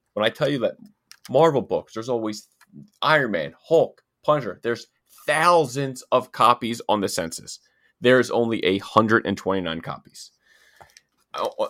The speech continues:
in, in my room, I have, I had one of an artist do a lot of cover recreations. And I think I have maybe fifteen Golden Age cover recreations that, that, that a gentleman did. And I only owned one of them until now. One was Iron Man,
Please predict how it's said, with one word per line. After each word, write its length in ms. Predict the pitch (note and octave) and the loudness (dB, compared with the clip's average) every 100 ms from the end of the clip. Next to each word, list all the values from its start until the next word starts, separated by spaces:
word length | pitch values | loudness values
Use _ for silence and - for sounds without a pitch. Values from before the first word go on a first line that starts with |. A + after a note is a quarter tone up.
| C#3 | -2
in, 200 | C#3+ - | -2 2
in 160 | D3 | 4
my 120 | D3 | 6
room, 320 | C3 B2+ A#2 F#2 | 6 6 4 2
I 80 | |
have, 240 | G#2 F#2+ - | 2 2 4
I 80 | G2 | 4
had 160 | G#2 | 4
one 180 | G2+ G2+ | 2 2
of 60 | G2 | 4
an 80 | |
artist 340 | F#2 G2 F#2 - - | 6 4 4 -2 0
do 140 | A2 | 2
a 20 | |
lot 200 | F#2+ G2 | 4 4
of 80 | G2 | 4
cover 260 | - A2 G2 | 4 4 4
recreations. 800 | F2+ - D#2+ B1+ - - - - _ _ _ | -6 -8 -12 -12 -16 -20 -20 -20 _ _ _
And 160 | - G2 | 0 0
I 60 | |
think 240 | F#2+ A#2 G2+ | 2 0 0
I 80 | |
have 320 | G2+ F2+ F2+ G#2 | -2 0 -2 0
maybe 560 | A2 G#2+ G#2 F#2+ - _ _ _ _ _ _ _ _ _ | 0 0 -2 -4 -6 _ _ _ _ _ _ _ _ _
fifteen 600 | _ E3 D#3+ - D#3 D3 | _ -2 -2 -4 0 0
Golden 340 | B2+ A#2+ A2+ | 4 2 2
Age 220 | A#2+ A2+ | -2 -2
cover 220 | - A2 G2+ | 0 2 2
recreations 600 | G#2+ G#2 F#2+ F#2 F#2 F#2 | -2 -4 -4 -4 -6 0
that, 140 | F2+ - | 0 2
that, 220 | F#2+ F#2 - | 2 2 2
that 160 | F#2+ F2+ | 2 2
a 40 | |
gentleman 380 | G2 F2+ F#2 F2 | 4 2 2 -2
did. 280 | E2+ E2 - _ _ _ _ - | -4 -6 -8 _ _ _ _ -2
And 420 | E2+ E2 D2+ - _ _ | 0 -2 -6 -12 _ _
I 160 | F#2+ - | 4 4
only 380 | B2+ C3 C#3 C#3 - | 4 2 2 0 0
owned 440 | A2+ A2 G#2+ G#2 _ _ | 0 0 -4 -8 _ _
one 300 | G2 A2+ B2+ | 2 4 4
of 60 | |
them 140 | A#2 G2+ | 4 0
until 280 | G2 G#2 F#2 | 0 -2 0
now. 200 | E2 C2 | 0 -2
One 280 | G2 A2+ C3 | 2 4 4
was 160 | D3 | 2
Iron 280 | F#2 G#2 F#2+ | 6 6 6
Man, 280 | F2+ F2 | 2 0